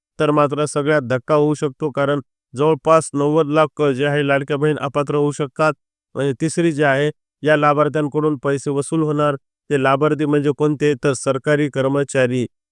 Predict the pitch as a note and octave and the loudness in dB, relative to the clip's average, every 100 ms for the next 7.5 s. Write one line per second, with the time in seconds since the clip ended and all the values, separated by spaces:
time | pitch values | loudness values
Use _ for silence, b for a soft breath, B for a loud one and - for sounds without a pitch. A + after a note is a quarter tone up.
0 | - A#2+ D3 D#3+ D#3 C#3 C#3 C#3+ C3 C#3 | -4 0 2 2 2 2 2 0 0 -4
1 | B2 C#3+ C3+ C#3 C3+ C#3 C#3+ C3+ C3+ C#3 | -2 -2 0 0 0 -2 -2 0 0 0
2 | D#3 D3 C#3 C3+ C#3 C#3 B2 B2+ C3 C3 | 0 0 0 0 0 -2 -2 -2 -2 -2
3 | C3 C#3 C#3 C3 C3 C#3 C#3 C#3+ C3+ C3+ | 0 0 0 -2 -2 -2 -2 -2 -4 -4
4 | C#3 - _ _ B2+ B2+ A#2 G#2 C#3 D3 | -8 -12 _ _ 0 0 2 0 0 2
5 | E3 E3 D#3 D3+ D#3 D3 F3 D#3+ _ - | 2 2 4 4 2 2 2 0 _ -6
6 | A#2+ C#3 D3 D#3+ D#3+ D#3 C#3 D3 D3 D3+ | -2 0 2 2 2 2 0 -2 0 -2
7 | D3 D3+ C#3+ C3+ C#3+ | 0 0 0 0 -2